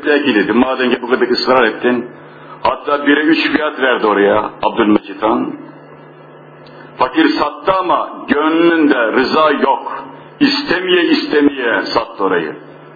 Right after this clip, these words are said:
Cennet mekan Abdülhamit Han dedi ki, "Dedem," dedi, "fakirin," dedi, "gönül rızası ve hoşluğu olmadan dolayı o arsayı aldı. Cenab-ı Hak Celle Celal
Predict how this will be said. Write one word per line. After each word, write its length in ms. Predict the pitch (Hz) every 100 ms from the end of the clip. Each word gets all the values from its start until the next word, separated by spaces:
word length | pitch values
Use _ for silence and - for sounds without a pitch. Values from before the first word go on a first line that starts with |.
| - - - - -
Cennet 360 | 117 135 143 143
mekan 280 | 139 139 131
Abdülhamit 840 | 123 113 - - - 113 123 -
Han 240 | - 123 113
dedi 220 | - 151
ki, 420 | 151 104 85 71 - - - - - - -
"Dedem," 420 | 123 123 147 165 147
dedi, 440 | 143 131 127 139 135 - - - - - - -
"fakirin," 540 | - 123 - 156 165 160
dedi, 440 | 147 131 120 107 113
"gönül 260 | 143 156
rızası 500 | 139 123 147 147 139
ve 60 | 135
hoşluğu 580 | 117 131 135 143 143 135
olmadan 640 | 143 147 143 143 143 147
dolayı 540 | 131 127 107 95 85 78 - - -
o 200 | 131 139
arsayı 440 | 139 - 135 131 -
aldı. 480 | 131 123 104 160 175 - - - - - -
Cenab-ı 320 | 117 156 151
Hak 160 | 147 -
Celle 340 | 143 147 156
Celal 380 | 143 143 135 127